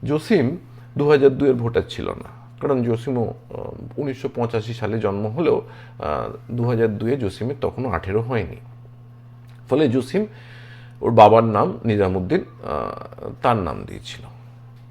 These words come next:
এবং জসিমের ফর্মে, জসিমের কাছে থাকা দু হাজার দুই সালের, আহ, তালিকা, জসিমের কাছে থাকা ওর বর্তমানের তালিকা, সমস্ত কিছুতে যা ছিল সেই রকম অনুযায়ী এনুমারেশন ফর্ম অক্ষরে অক্ষরে সঠিক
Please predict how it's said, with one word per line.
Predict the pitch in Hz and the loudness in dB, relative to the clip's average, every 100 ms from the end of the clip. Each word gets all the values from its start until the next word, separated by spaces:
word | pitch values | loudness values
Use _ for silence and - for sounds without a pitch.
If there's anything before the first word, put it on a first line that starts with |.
| - - - - - - - - - - - - | -20 -20 -20 -20 -20 -20 -20 -20 -20 -20 -6 4
এবং | 180 214 - - - - | 8 8 6 -2 -16 -10
জসিমের | 139 151 175 165 | -6 -4 -2 -2
ফর্মে, | 160 - 139 139 135 180 | 0 6 8 8 4 2
জসিমের | 160 127 - - 139 | 2 -2 -4 -8 -8
কাছে | 123 127 123 | -6 -6 -8
থাকা | - 120 | -4 0
দু | 123 120 | 2 4
হাজার | 123 127 113 | 4 2 0
দুই | 151 | -2
সালের, | 160 151 127 104 | 0 2 4 4
আহ, | - 92 90 - | 2 0 0 2
তালিকা, | - 90 - 139 185 190 | 0 -2 0 2 2 -2
জসিমের | 110 - 113 107 | -6 -4 -4 -4
কাছে | 107 - 117 | -4 -4 -4
থাকা | 92 - 117 | -6 0 2
ওর | 104 | 2
বর্তমানের | 101 107 - 156 123 95 | 2 -2 -2 -4 -2 -4
তালিকা, | - 65 - 131 185 | -6 -6 -4 -4 -4
সমস্ত | - 185 208 - | -2 -2 -2 -4
কিছুতে | 160 120 - - 139 196 214 - - - - - - | -8 -6 -10 -8 0 0 -2 -12 -18 -20 -20 -20 -6
যা | - 131 165 | 4 6 6
ছিল | - 113 123 | 2 2 4
সেই | 175 127 | 4 2
রকম | 123 127 156 | 4 2 -2
অনুযায়ী | 139 120 139 170 - - - - - - - - | -4 -2 -2 -4 -8 -20 -20 -20 -20 -20 -12 -4
এনুমারেশন | 131 127 110 113 117 | -2 0 0 0 -4
ফর্ম | 117 117 175 - - | -6 -6 -6 -10 -2
অক্ষরে | - - - 180 175 | -2 0 -4 -4 -4
অক্ষরে | 151 - - | -6 -4 -4
সঠিক | - 117 175 | 0 -2 -2